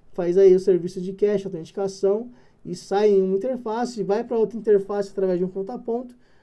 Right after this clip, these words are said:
tudo através do meu R um, tá? Esse R um é o meu core principal, meu roteador principal da rede. Através dos próximos roteadores eu consigo identificar como R dois, R três, R quatro, R cinco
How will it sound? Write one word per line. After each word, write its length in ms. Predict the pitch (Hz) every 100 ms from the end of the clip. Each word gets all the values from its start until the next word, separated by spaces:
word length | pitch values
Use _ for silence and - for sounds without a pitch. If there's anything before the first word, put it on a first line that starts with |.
| _ _ _
tudo 220 | 277 302
através 420 | 277 262 254 254
do 80 | 254
meu 180 | 247 247
R 260 | 240 240
um, 180 | 226 214 - - - _ _ _
tá? 260 | 180 202 - _ _ _
Esse 320 | 185 196 254
R 240 | 226 220 220
um 240 | 220 247 - _ _ - - _
é 80 | -
o 40 |
meu 220 | 220 214 208
core 280 | - 190 196
principal, 640 | 208 202 233 - 190 185
meu 140 | 165 165
roteador 400 | 180 190 180 190
principal 580 | 196 202 - - 180 175
da 120 | 202
rede. 440 | 175 175 170 131 - _ _ _ _ _ _ _ -
Através 560 | - 170 175 196 202
dos 180 | 185 175
próximos 520 | - 214 254 - 277
roteadores 600 | 226 226 254 208 202 220
eu 80 | 226
consigo 360 | 214 214 220 214
identificar 480 | 214 208 208 196 185
como 200 | 165 165
R 160 | 175
dois, 320 | 185 185 190
R 160 | 165 160
três, 260 | 156 180 170
R 180 | 151 160
quatro, 340 | 170 165 156
R 160 | 147 160
cinco 400 | - 180 190